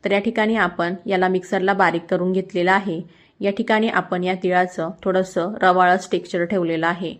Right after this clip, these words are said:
याला आपण असं रवाळ वाटून घेतलं की हे जे आपलं तीळ मिल्क केक आहे ते सुद्धा खायला छान असे दाणेदार लागतात. त्यामुळे आपण याला थोडंसं रवाळ वाटून घेतलेलं आहे.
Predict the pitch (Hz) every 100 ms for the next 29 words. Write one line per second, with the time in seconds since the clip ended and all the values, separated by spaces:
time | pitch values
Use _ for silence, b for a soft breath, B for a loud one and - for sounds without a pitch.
0 | b b b - 202 214 214 214 214 214
1 | 196 180 185 190 180 190 190 202 165 160
2 | 175 - - 196 196 190 208 196 185 175
3 | 175 196 190 190 185 180 185 190 202 220
4 | 165 170 190 196 185 202 202 196 170 165
5 | 165 214 180 175 208 196 175 170 165 165
6 | 160 165 156 151 B B B B B -
7 | 208 208 220 185 180 180 185 170 170 202
8 | - 185 185 220 208 170 170 170 170 180
9 | 208 220 175 160 165 170 165